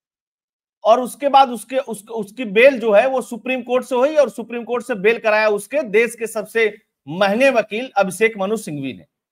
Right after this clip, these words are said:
सुप्रीम कोर्ट ने जब उसको बेल दिया, उससे पहले जो सुनवाई हुई,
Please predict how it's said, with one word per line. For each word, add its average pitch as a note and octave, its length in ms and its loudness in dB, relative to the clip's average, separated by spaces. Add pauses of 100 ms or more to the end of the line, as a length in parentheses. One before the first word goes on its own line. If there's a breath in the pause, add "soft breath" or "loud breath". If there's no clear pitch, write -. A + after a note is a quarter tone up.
(1040)
सुप्रीम E4+ 440 -4
कोर्ट F4+ 240 2
ने F#4 60 2
जब D#4 180 6
उसको D#4 260 0
बेल C4 360 6
दिया, A#3+ 260 4
उससे B3+ 320 -2
पहले C#4+ 300 4
जो C4+ 140 0
सुनवाई B3 460 4
हुई, G3+ 480 -2